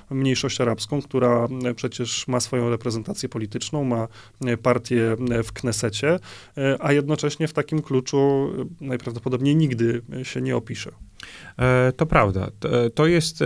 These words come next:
Speaker 2: taki, e, fundamentalny, taki, powiedziałbym, pierwotny podział, e, izraelskiej polityki na, e, e, partie syjonistyczne i niesyjonistyczne.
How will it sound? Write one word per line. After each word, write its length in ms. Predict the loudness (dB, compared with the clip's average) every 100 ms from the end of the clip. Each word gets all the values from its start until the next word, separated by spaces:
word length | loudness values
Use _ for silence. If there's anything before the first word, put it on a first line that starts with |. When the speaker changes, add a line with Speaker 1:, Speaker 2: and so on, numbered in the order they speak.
| 2
Speaker 2:
taki, 460 | 0 0 0 0 0
e, 140 | 0 0
fundamentalny, 1040 | 2 4 6 4 4 4 4 4 4 2 0
taki, 240 | -4 -2
powiedziałbym, 540 | 0 2 4 4 2 2 -6
pierwotny 560 | 2 4 4 4 2 0
podział, 520 | 2 0 2 0 0 0
e, 180 | 0 0
izraelskiej 520 | -2 0 0 -2 -4
polityki 680 | -2 -2 -2 -6 -2 0 2
na, 380 | 4 4 2 0
e, 40 | 0 4 4 2 0 0 0
e, 40 |
partie 580 | 0 0 0 2 2 2
syjonistyczne 840 | 2 2 4 4 2 2 2 2
i 100 | 4
niesyjonistyczne. 840 | 4 4 0 -2 -2 -6 -10 -10